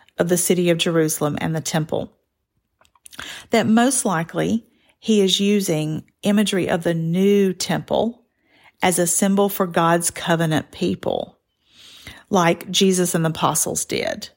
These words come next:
So check out First Corinthians three sixteen, Hebrews three six, First Peter two verses four and five. So the temple is a symbol for God's people,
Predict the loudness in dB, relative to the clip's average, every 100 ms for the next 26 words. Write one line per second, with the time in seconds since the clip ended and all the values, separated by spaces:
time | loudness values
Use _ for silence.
0 | _ _ -20 -16 -2 0 2 2 2 2
1 | 2 2 2 0 0 2 2 0 -2 -2
2 | -2 0 0 0 -4 -4 -2 2 4 4
3 | 2 -2 0 0 2 0 0 -2 -4 -2
4 | -2 -2 -2 0 0 -2 -6 -8 -12 -20
5 | -20 -2 2 2 0 0 2 0 -2 0
6 | 2 0 0 0 0 -2 -2 0 2 0
7 | -2 -4 0 0 0 -6 -10 -16 _ -20
8 | -20 -20 -6 -2 0 0 -2 0 2 4
9 | 2 2 0 -2 -2 -2 -2 -2 0 0
10 | 0 -2 -6 -4 -2 0 2 2 0 -4